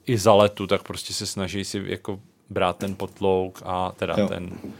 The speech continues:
Speaker 1: ten camrál.
Speaker 2: No.
Speaker 1: V některém filmu, já nevím, ve kterým to je, tak je ten, ta fanfrpálová hra fakt jako, jako udělaná tak, že,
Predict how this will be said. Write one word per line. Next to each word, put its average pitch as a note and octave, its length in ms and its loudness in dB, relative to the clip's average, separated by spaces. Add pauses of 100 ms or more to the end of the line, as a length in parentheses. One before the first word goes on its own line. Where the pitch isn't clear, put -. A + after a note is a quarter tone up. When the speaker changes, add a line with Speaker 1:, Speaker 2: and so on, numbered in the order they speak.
(320)
Speaker 1:
ten G2 160 -8
camrál. F#2+ 460 2
Speaker 2:
No. G2 140 0 (260)
Speaker 1:
V - 300 -12
některém G3+ 400 6
filmu, D3 300 8 (100)
já C3+ 60 8
nevím, D3+ 180 8
ve C#3+ 80 8
kterým C3+ 340 4
to C#3 140 6
je, G#2+ 120 10
tak A2 180 2
je A#2+ 60 0
ten, A#2+ 180 0 (120)
ta A#2+ 140 6
fanfrpálová A2+ 640 6
hra A2+ 180 6
fakt - 300 2
jako, A2+ 460 6 (680)
jako A#2+ 200 0
udělaná A#2+ 540 8
tak, G#2+ 280 4
že, A2 460 6